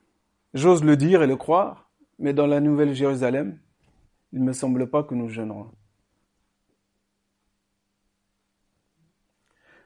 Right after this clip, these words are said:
Réfléchis là-dessus. Il n'y a pas de lampadaire,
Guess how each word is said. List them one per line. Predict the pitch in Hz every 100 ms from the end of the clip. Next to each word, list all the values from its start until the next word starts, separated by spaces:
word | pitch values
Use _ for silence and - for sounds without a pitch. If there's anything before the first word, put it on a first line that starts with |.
| _ _ -
Réfléchis | 101 - 104 127
là-dessus. | 104 - - 104 _ _ _ _ _ _ _ _ _ _ _ _ _ _ _ _ _ _ _ _ _ _ _ _ -
Il | 110
n'y | 107
a |
pas | - 107
de |
lampadaire, | 98 95 101 110 135 160 -